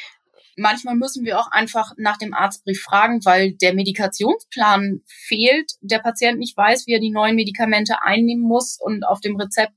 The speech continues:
nur ein D J steht. Von daher gibt's da zahlreiche Gründe und die Ärztin war ziemlich erstaunt, was dann in der Apotheke doch an Beratungsleistung erbracht wird und auch wie viel Vertrauen uns da entgegengebracht wird von den Patienten.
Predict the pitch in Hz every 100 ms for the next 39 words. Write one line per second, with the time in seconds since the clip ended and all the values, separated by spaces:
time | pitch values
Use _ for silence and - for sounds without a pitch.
0 | - 220 208 202 - 202 208 208 208 202
1 | - - - - 208 196 220 - - 202
2 | 202 233 _ _ _ _ _ _ _ _
3 | - - 202 190 190 190 208 196 190 -
4 | - 233 - 214 208 202 - 262 247 247
5 | 226 233 190 202 262 277 233 180 233 -
6 | 240 233 254 240 220 214 208 - 180 196
7 | 269 - - - - 202 208 - 214 240
8 | 226 196 202 208 214 220 214 208 214 208
9 | 196 185 208 214 202 196 202 214 214 185
10 | 170 180 202 - 214 233 233 220 214 214
11 | 214 240 233 220 233 - 294 285 185 185
12 | 165 175 170 170 165 165 165 165 - 170
13 | - 190 170 165 185 - 165 175 160